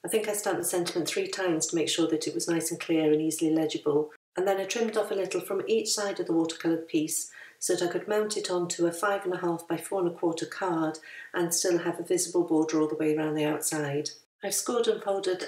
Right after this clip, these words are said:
a Neenah Desert Storm card base, and then I've added lots of foam adhesive to the back of the watercolour panel so that once I attach it to the card it will keep it nice and flat.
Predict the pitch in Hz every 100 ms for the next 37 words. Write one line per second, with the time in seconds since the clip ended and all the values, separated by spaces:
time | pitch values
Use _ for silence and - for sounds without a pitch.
0 | - 170 165 175 175 170 170 - - -
1 | 170 170 180 185 185 196 190 - - -
2 | - - 185 180 175 175 175 180 226 220
3 | - 185 170 170 170 - 165 - 165 180
4 | 185 170 165 165 165 - 156 156 160 151
5 | 151 151 165 160 185 180 170 160 208 202
6 | - - 151 - 165 156 156 147 147 165
7 | 156 - 160 151 - 151 156 139 139 -